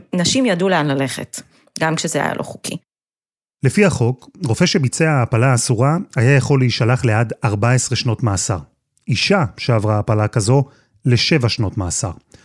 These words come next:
Speaker 2: הפלות בישראל הפכו אז, אנחנו מדברים על השנים שלפני קום המדינה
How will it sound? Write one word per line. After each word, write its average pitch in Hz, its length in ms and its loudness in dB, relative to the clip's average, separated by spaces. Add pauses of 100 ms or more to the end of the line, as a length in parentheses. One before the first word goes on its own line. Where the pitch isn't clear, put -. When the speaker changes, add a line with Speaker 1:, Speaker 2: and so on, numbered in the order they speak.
(300)
Speaker 2:
הפלות 165 280 2
בישראל 139 420 4
הפכו 135 360 2
אז, 113 320 2
אנחנו 98 240 -4
מדברים 107 360 0
על 104 80 0
השנים 107 380 0
שלפני 104 540 -2
קום 147 160 0
המדינה 139 540 2